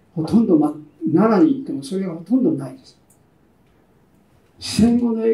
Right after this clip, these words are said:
なんか、仏教の影響でちょっとそういうのを作ってるところもありますけど、日本には仏像しかない。つまり、釈迦を理解しようとしてないんですよ。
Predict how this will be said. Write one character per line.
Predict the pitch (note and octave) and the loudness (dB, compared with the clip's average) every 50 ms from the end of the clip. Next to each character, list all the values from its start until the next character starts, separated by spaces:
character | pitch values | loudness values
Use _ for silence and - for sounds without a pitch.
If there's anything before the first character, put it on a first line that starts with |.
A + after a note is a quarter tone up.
| - - - - - - G#3+ | 0 -2 -4 -10 -10 -8 -6
な | G#3 G3+ | -4 -4
ん | F#3+ G3 | -4 -2
か、 | F#3 D#3+ | 0 0
仏 | E3+ F3 D#3+ - | 0 0 -2 -2
教 | - G#3 G#3+ G#3 G3 - D#3+ D#3+ E3+ F3+ | -4 0 0 2 2 2 0 -2 -4 -2
の | F#3+ G3+ F#3 | -2 -2 0
影 | F3+ G3 G#3 G3 - | 0 0 0 -2 -2
響 | - G3+ G3+ F3 | -2 -2 -2 0
で | F#3+ F#3 F3 D#3+ - - - | 0 -2 -2 -4 -6 -10 -6
ち | - F#3+ | -4 -4
ょ | D#3+ | -2
っ | |
と | - E3+ D#3+ | 0 0 0
そ | D#3+ F#3 F#3 | 0 0 0
う | |
い | F3+ F3+ | 0 2
う | |
の | F3 D#3+ D#3 C#3 | 2 2 2 0
を | C#3 | -2
作 | - - - F#3+ - | -4 -2 0 0 0
っ | - | 2
て | E3+ | 2
る | D#3 - | 2 2
と | - D#3 | 2 -4
こ | - D3+ | -8 -8
ろ | C#3 C3+ | -6 -6
も | C3 | -4
あ | C#3+ | -2
り | D3+ D3+ | 0 2
ま | D#3 D#3 | 0 0
す | - - - | 0 -6 -10
け | D3+ | -8
ど、 | - | 0
日 | - F3 G3 | 2 2 4
本 | A3+ B3+ B3 | 6 6 6
に | A#3+ G#3 F#3 | 6 6 4
は | D#3+ D3+ | 4 2
仏 | C#3 C3+ C#3 C3+ D#3 D#3+ E3 A#3+ B3 | 0 -2 -4 -2 -2 -2 -2 0 2
像 | C4+ B3+ G#3 | 2 2 2
し | - - | 2 2
か | - D#4+ | 2 2
な | D#4 - - | 2 0 -6
い。 | - - - _ _ _ _ _ _ _ _ _ _ _ _ _ _ _ _ _ _ _ _ _ _ _ _ _ _ _ _ _ _ _ _ _ _ _ _ _ _ _ _ _ _ _ | -12 -16 -20 _ _ _ _ _ _ _ _ _ _ _ _ _ _ _ _ _ _ _ _ _ _ _ _ _ _ _ _ _ _ _ _ _ _ _ _ _ _ _ _ _ _ _
つ | - A#3+ | -2 2
ま | B3 B3 A3 | 4 4 4
り、 | G3 E3+ - - - - _ _ - - - - - - - | 4 2 0 -4 -10 -14 _ _ -20 -20 -20 -20 -20 -16 -10
釈 | - - B3+ C4+ C4 C4+ | -2 2 4 4 4 4
迦 | B3+ A3+ | 2 4
を | G3+ F3 D#3+ | 4 4 4
理 | D#3+ - - | 4 4 2
解 | - A#3+ A#3 G#3 D#3+ | 0 0 2 2 0
し | - - - F3+ | -2 -2 -4 -2
よ | F#3+ G#3 G#3 G3+ | 0 2 0 0
う | - - | 0 -4
と | D3+ - | -6 -6
し | - - | -4 -2
て | G#3 F#3+ | 0 0
な | G#3 A3+ B3 | 0 0 0
い | B3 | 2
ん | D#4 - | 0 0
で | - | 0
す | - - - - | -4 -10 -14 -16
よ。 | - | -16